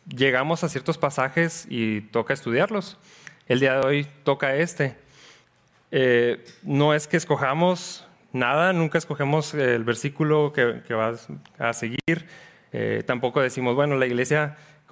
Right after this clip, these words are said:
como que necesita escuchar eso, entonces podemos, eh, estudiar esto". No, simplemente vamos pasando por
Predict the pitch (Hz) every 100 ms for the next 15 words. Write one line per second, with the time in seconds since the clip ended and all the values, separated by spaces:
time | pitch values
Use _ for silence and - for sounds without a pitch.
0 | - 131 127 123 107 110 110 143 123 131
1 | 127 127 123 113 117 120 113 120 131 -
2 | - - 135 113 107 - - - - 113
3 | 113 107 - - - - - - 185 196
4 | - - - 151 165 175 165 175 175 190
5 | 180 160 160 170 170